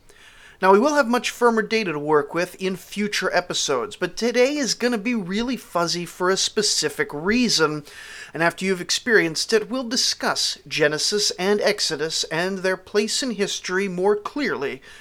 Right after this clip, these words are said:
at the end of the episode. Genesis, the first book of the Bible,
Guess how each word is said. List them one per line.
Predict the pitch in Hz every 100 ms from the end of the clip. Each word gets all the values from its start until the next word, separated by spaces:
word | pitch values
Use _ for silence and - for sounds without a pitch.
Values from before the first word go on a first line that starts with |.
| -
at | 147 143
the | 151
end | 160 147
of |
the | 143 160
episode. | 160 - 135 95 - - _ _ _ _ _ _ - - - - - - - -
Genesis, | 143 156 240 156 - - - - - - - -
the | 156
first | - 277 -
book | 262 240
of |
the | 190
Bible, | 151 151 151 147 147